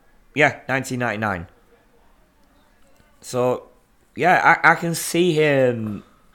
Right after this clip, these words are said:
tapping into that. And I mean, again, he pulls it off. It works.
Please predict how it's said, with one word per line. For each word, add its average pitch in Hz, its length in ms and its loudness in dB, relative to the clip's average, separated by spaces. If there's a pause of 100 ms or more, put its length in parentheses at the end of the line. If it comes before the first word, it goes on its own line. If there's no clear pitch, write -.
(280)
tapping 131 380 2
into 123 300 -6
that. 95 300 -2 (540)
And 120 140 -2
I 143 40 0
mean, 160 220 0 (160)
again, 156 400 2 (400)
he 131 60 -4
pulls 147 320 2
it 131 80 0
off. 151 340 4
It 131 160 -4
works. - 600 -2